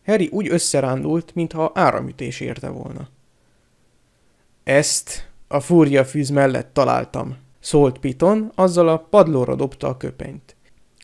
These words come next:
Közben gondosan ügyelt rá, hogy pálcája hegye végig Lupin mellkasára mutasson.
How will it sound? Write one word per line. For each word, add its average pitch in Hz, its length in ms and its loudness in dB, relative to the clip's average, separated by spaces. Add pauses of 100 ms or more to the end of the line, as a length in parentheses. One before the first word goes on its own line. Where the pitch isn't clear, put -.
(340)
Közben 147 320 0
gondosan 165 440 2
ügyelt 135 340 0
rá, 135 180 -2
hogy 135 220 -6
pálcája 139 580 0
hegye 135 440 -4 (400)
végig 175 400 2
Lupin 165 320 2
mellkasára 131 680 -4
mutasson. - 640 -14